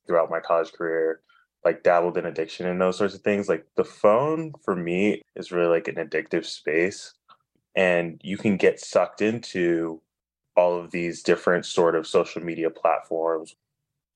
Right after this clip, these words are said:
It's hard for me to blame, like, the individuals who've created these social media platforms because of the positive aspects of it.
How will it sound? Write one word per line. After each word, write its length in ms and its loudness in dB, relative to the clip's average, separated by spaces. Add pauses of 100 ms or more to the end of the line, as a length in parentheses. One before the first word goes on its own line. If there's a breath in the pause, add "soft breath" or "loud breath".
(140)
It's 180 0
hard 260 2
for 100 -8
me 100 6
to 80 2
blame, 600 0
like, 400 0 (360)
the 180 -2
individuals 580 -2
who've 220 -2
created 440 2
these 200 -2
social 320 2
media 240 0
platforms 800 -2 (380 soft breath)
because 440 2
of 100 -10
the 60 -2
positive 460 -2
aspects 480 -2
of 160 2
it. 240 -4